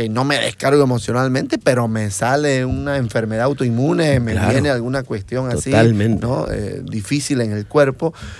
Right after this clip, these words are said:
Speaker 1: porque no puedo de alguna forma canalizarlo o sacarlo.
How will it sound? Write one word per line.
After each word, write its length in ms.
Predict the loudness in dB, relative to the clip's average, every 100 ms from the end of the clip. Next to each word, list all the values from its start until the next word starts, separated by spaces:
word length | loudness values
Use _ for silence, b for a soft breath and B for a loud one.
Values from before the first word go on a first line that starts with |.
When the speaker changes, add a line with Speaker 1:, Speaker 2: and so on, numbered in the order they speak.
| B -8
Speaker 1:
porque 260 | -8 -2
no 140 | -2 -2
puedo 600 | 2 2 4 6 4 2
de 200 | -4 -4
alguna 320 | -2 -4 -4
forma 420 | -4 -4 -2 -4 -4
canalizarlo 880 | -6 -4 -6 -8 -6 -6 -4 -6 -6
o 120 | -8
sacarlo. 640 | -10 -6 0 0 0 -6